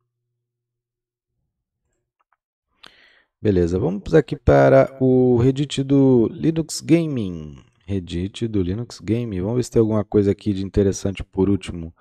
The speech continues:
Mais de setenta e cinco por cento dos jogos da Steam são testados e muitos jogáveis ou verificados. Vamos ver quem tá falando isso.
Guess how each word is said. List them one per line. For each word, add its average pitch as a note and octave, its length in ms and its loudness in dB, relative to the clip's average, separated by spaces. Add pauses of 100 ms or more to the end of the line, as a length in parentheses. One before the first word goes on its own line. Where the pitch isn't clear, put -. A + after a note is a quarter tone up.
(1200)
Mais G#2+ 420 -2
de C3 120 -4
setenta C#3+ 580 -2
e B2 100 0
cinco - 680 -8
por A2 240 2
cento - 400 -4
dos A#2 260 2
jogos A2+ 960 0 (720)
da G#2 240 2
Steam A2+ 440 -6
são A#2 200 -6
testados G#2 1120 -2 (200)
e G#2 420 -4
muitos A2 420 -4
jogáveis G2+ 600 2
ou G2 100 2
verificados. F#2 1000 -4 (1120)
Vamos G2 160 -12
ver F#2 140 0
quem F#2+ 180 -8
tá F2+ 160 -2
falando F#2 400 -2
isso. - 480 -6